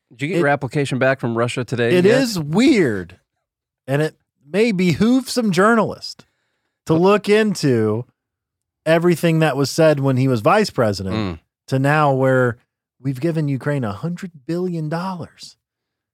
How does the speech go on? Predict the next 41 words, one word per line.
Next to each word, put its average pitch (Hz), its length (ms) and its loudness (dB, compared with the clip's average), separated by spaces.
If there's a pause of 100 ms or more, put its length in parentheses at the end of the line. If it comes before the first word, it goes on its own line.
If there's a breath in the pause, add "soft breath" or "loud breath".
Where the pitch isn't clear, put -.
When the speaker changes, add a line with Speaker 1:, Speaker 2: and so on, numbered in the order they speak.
(140)
Speaker 2:
of 110 80 -20
American 139 580 -4
taxpayer 143 540 -4
money. 147 420 -6 (120)
Speaker 1:
They 131 100 -4
don't 165 100 0
wanna 151 160 0
look 120 160 -4
into 127 240 -4
it 101 60 -6
'cause 101 100 -6
they're 107 100 -4
afraid 107 260 -4
of 98 60 -8
getting 92 340 -6
conspiracy 98 520 -8
theorists 85 280 -10
put 101 120 -8
on 90 120 -8
their 87 100 -10
Wikipedia 95 540 -8
bio. 76 360 -4 (100)
Speaker 2:
<sighs> - 120 -20
God. - 460 -20 (200)
Speaker 1:
All 180 60 0
right, 156 140 2
list - 260 -2
of 233 100 -4
demands. 143 640 0
We'll - 80 -14
just 156 240 -6
run 143 180 2
through. 127 260 0 (240 loud breath)
Not 156 380 0
one 175 320 -2
more 170 220 0
penny 160 340 -2
for 135 180 -2
war 135 300 2
in 131 80 0
Ukraine. 127 560 0